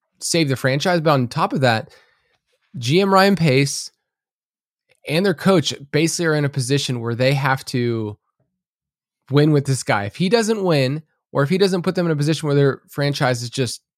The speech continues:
marketable or fun <laughs> at the quarterback position, at least you could say, like, Justin Fields is gonna bring an element of excitement that maybe,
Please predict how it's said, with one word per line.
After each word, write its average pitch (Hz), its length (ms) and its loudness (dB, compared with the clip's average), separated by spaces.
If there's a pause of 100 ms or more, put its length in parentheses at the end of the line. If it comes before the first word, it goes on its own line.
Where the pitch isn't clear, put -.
(100)
marketable 165 760 0 (220)
or 131 160 2
fun 131 360 0
<laughs> - 40 -10
at 147 120 0
the 165 100 0
quarterback 170 420 2
position, 180 480 -2 (260)
at 185 100 2
least 247 180 2
you 208 80 -2
could 190 100 -2
say, 165 160 0
like, 123 300 -2 (440)
Justin 170 300 0
Fields 151 220 2
is 135 60 -6
gonna 139 120 2
bring 135 200 2
an 127 80 -2
element 131 400 0
of 110 340 -8
excitement 120 680 -2
that 113 180 -4
maybe, 147 760 2